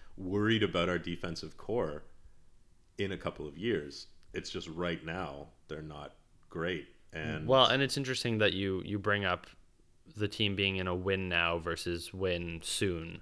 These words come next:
Speaker 2: mode.
Speaker 1: Mm-hmm.
Speaker 2: Um, and I, I wonder when that, like, when do you think that switch occurred between expectation or in expectation, right? Because the Shannon plan was always,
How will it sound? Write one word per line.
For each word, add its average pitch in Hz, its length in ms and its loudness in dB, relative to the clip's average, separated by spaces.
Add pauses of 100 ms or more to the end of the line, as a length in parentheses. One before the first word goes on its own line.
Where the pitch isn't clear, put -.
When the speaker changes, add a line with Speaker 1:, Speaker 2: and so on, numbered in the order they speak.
Speaker 2:
mode. 78 420 -6 (100)
Speaker 1:
Mm-hmm. - 1040 -12
Speaker 2:
Um, 90 680 2 (1300)
and 135 160 6
I, - 40 8
I 139 200 6
wonder 147 380 8
when 120 340 6
that, 113 340 8
like, 123 220 2 (800)
when 135 240 4
do 160 80 2
you 175 100 4
think 139 280 0
that 107 300 8 (640)
switch - 580 0
occurred - 440 -6 (640)
between 101 640 2 (840)
expectation - 640 -4
or 113 120 6
in 117 200 6
expectation, 85 680 -2
right? 92 200 4
Because 110 400 6 (360)
the 120 100 4
Shannon 165 300 8
plan 123 280 6
was 110 140 6
always, 95 640 4